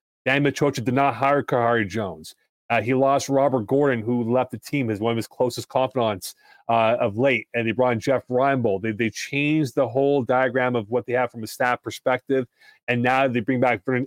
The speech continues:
Adams Junior Will they bring in a second quarterback to challenge him at training camp? It'd be quite fascinating to see for Kahari Jones, because this is a make or break year, I think, for him. And if they go off to a bad start, I think Dan, Dan Machocha might pull the trigger and get rid of him, because if they go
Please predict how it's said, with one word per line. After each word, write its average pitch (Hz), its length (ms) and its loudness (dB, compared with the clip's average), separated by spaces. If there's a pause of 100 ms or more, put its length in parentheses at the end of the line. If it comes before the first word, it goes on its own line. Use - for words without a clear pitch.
(100)
Adams 123 340 0
Junior 127 280 0
Will 110 120 0
they 113 80 0
bring 123 200 0
in 120 80 -2
a - 20 -2
second 123 300 -4
quarterback 127 340 2
to - 80 -20
challenge 123 340 -2
him 123 100 0
at 110 140 0
training 131 300 -4
camp? 135 260 0 (400)
It'd 123 80 0
be 123 80 2
quite 160 320 2
fascinating 151 400 0
to - 60 -6
see 156 140 0
for 123 140 -6
Kahari 135 300 2
Jones, 139 220 0
because 117 240 2
this 131 120 -2
is 139 60 -6
a 160 80 2
make 147 220 2
or 143 40 2
break 139 280 0
year, 131 100 4
I 131 140 4
think, 127 320 -4
for 139 160 4
him. 120 180 0
And 117 80 -2
if 104 80 -6
they 123 100 -2
go 151 120 2
off 156 140 0
to 147 100 4
a 131 40 2
bad 131 300 0
start, 151 400 2 (400)
I 113 60 -4
think 143 320 0
Dan, 135 260 0 (300)
Dan 139 200 0
Machocha 127 320 -2
might 123 280 0
pull 143 140 -2
the 120 60 0
trigger 123 420 0
and 113 280 -6
get 139 140 -2
rid 131 160 0
of 123 120 -2
him, 107 200 -4 (300)
because 110 260 0
if 95 80 -10
they 147 120 0
go 170 300 4